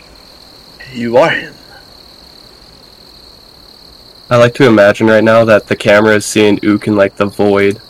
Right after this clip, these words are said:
Speaker 2: talking to this boat, because that's how I just imagine the people in the boat. They're just, like, floating, floating in a void. Um,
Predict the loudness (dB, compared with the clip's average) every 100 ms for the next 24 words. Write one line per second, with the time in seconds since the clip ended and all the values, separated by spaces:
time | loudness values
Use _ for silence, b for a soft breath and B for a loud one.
0 | -4 -2 0 -2 -2 -6 -12 _ -6 0
1 | 0 0 -2 -2 0 0 -2 -4 -2 -2
2 | 0 0 0 -2 -4 0 0 0 -4 -4
3 | -6 -4 -2 -2 -2 -4 -4 -6 -4 -4
4 | -4 -2 -2 -2 -6 -4 -2 0 0 -2
5 | -2 -2 -2 -8 -20 _ _ _ _ _
6 | _ _ _ _ _ _ 0 2 2 0
7 | -4